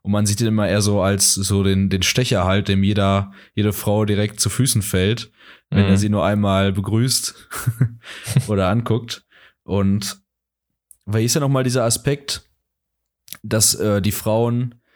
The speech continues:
Speaker 1: also dieser Aspekt, der ja mittlerweile auch in den Filmen dann immer größer aufgezogen wird oder danach öfters, ähm, dass so herausgearbeitet wird, dass, dass die Frauen halt auch eine große Schwäche für ihn sind.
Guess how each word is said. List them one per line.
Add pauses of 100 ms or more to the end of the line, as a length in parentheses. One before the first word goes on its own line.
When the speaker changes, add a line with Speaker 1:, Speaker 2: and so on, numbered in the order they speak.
(300)
Speaker 1:
also
dieser
Aspekt,
der
ja
mittlerweile
auch
in
den
Filmen
dann
immer (840)
größer
aufgezogen
wird
oder
danach
öfters, (360)
ähm, (440)
dass
so
herausgearbeitet
wird,
dass,
dass
die
Frauen
halt
auch
eine
große
Schwäche
für
ihn
sind.